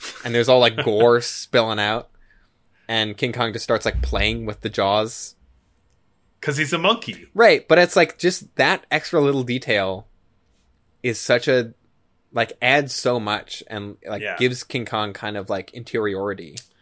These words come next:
Speaker 2: It's the same thing, um, in the spoilers, death scene <laughs> at the end.
Speaker 1: Yeah,
Speaker 2: Where,
Speaker 1: yeah.
Speaker 2: uh, like, he is gradually getting more and more shot,
Speaker 1: Mm-hmm.
Speaker 2: uh, by the airplanes.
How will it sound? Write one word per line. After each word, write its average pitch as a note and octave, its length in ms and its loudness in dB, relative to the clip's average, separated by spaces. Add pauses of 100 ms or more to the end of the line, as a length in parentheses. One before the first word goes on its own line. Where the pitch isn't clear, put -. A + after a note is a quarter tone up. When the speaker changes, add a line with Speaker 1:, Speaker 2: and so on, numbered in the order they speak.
(240)
Speaker 2:
It's - 100 -14
the F#3 80 -2
same G#3+ 300 2
thing, E3+ 480 0
um, A#2 340 0
in B2 360 -6
the A2+ 200 0
spoilers, G#2+ 580 -4
death B2+ 380 0
scene A2+ 420 -6
<laughs> - 0 -
at B2 160 -2
the A#2+ 160 0
end. C#3 480 -2 (180)
Speaker 1:
Yeah, D#3 200 4
Speaker 2:
Where, C3 360 6
Speaker 1:
yeah. A2+ 120 4
Speaker 2:
uh, B2 360 4
like, C3 340 2 (300)
he E3+ 540 -6
is C#3+ 580 -6 (720)
gradually D#3 720 0
getting C#3 400 0
more A#2+ 300 -2
and A#2+ 100 -4
more A2 600 -4
shot, - 600 -2 (200)
Speaker 1:
Mm-hmm. A#2+ 140 -6
Speaker 2:
uh, A2 300 0
by A2+ 220 4
the G#2+ 180 -4
airplanes. F#2+ 760 -8